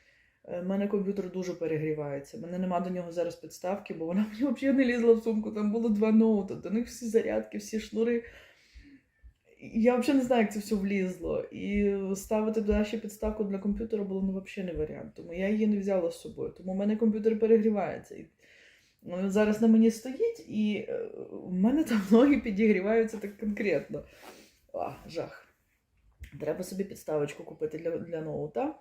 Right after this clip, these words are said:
з вентилятором, щоб воно обдувалося хоча б.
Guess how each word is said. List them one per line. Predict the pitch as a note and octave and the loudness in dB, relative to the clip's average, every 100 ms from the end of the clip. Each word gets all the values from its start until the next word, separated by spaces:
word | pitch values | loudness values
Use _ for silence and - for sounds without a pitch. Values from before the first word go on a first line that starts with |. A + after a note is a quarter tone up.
| _ _ _ - | _ _ _ -12
з | D#3+ E3+ | -10 -6
вентилятором, | F3+ F3+ D#3+ C#3+ C3 C#3+ D3+ | -6 -4 -4 -2 -4 -6 -8
щоб | C#3+ D#3+ | -10 -12
воно | D#3+ F3 | -10 -8
обдувалося | F3+ F3 D#3+ D3+ - - - - | -8 -10 -8 -6 -8 -10 -14 -20
хоча | D#3 - | -20 -20
б. | - | -20